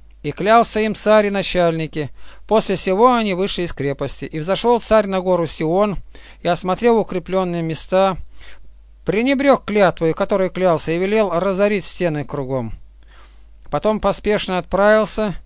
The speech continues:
и, возвратившись в Антиохию, он нашел, что Филипп владеет городом, вступил с ним в сражение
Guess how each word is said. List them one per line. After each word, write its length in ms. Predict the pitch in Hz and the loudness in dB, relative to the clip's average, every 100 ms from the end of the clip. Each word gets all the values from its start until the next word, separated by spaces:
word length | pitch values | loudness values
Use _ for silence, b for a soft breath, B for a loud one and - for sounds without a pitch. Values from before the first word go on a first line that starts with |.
| - | -10
и, 80 | 143 | -4
возвратившись 720 | 156 151 175 180 208 190 160 | -4 -2 -4 -2 -2 -2 -4
в 60 | 170 | -4
Антиохию, 680 | 160 160 156 - 190 196 | -2 -2 -2 -2 -2 0
он 140 | 190 190 | 0 -2
нашел, 420 | 160 - 170 156 B B B | -2 0 0 -2 B B B
что 220 | - 165 | -4 -4
Филипп 400 | - 190 220 240 | 0 0 0 -2
владеет 520 | 165 185 185 226 202 | 0 0 2 0 0
городом, 480 | 147 160 170 160 156 | 0 2 4 2 -2
вступил 460 | - 190 175 202 180 | -4 -6 -2 0 0
с 100 | - | -2
ним 140 | 170 | -6
в 60 | 139 | -4
сражение 680 | 151 147 165 214 220 233 | -4 -2 0 0 0 -2